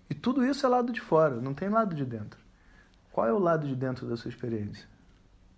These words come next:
Só tem lado de fora. E se você para pra pensar lado de dentro, ou seja, aquilo que você realmente é com essa visão, não existe nada, não existe nada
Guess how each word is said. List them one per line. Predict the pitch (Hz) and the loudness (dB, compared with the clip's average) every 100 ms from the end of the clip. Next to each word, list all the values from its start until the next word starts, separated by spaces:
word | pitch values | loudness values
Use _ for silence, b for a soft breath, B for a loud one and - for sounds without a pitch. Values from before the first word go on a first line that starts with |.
| _ - | _ -8
Só | 196 | -6
tem | 170 269 | -4 -4
lado | 285 285 | -4 -6
de | 262 | -12
fora. | - 196 185 160 - - - b b b b b b b b b _ _ - - _ _ | -8 -6 -6 -10 -18 -20 -20 b b b b b b b b b _ _ -20 -20 _ _
E | 160 | -8
se | 165 | -2
você | 170 185 | 0 4
para | 190 190 | 4 4
pra | 180 | 2
pensar | 180 175 - | 0 0 2
lado | 165 170 175 | 4 4 2
de | 165 160 | -2 0
dentro, | 156 190 202 135 131 127 - - - _ _ - | 0 0 -2 -4 -6 -8 -18 -20 -20 _ _ -18
ou | - 131 | -8 -6
seja, | - 147 123 117 B B B - | 0 2 2 -4 B B B -12
aquilo | 113 156 160 | -4 -2 -2
que | 156 | -2
você | 139 139 139 139 | -2 -2 0 2
realmente | 151 160 147 147 - | 2 2 0 -2 0
é | 147 190 - - - | 2 0 -4 -20 -20
com | - 151 170 | -2 0 2
essa | 156 - 143 | 0 0 -2
visão, | 135 123 160 226 - B B B B B B | 0 2 2 0 -4 B B B B B B
não | 180 | -4
existe | 160 139 139 | -2 -2 -2
nada, | 165 208 220 202 143 139 | 0 0 2 -2 -2 -2
não | 147 | -2
existe | 143 151 156 | -2 -2 -2
nada | 151 165 180 | 2 2 2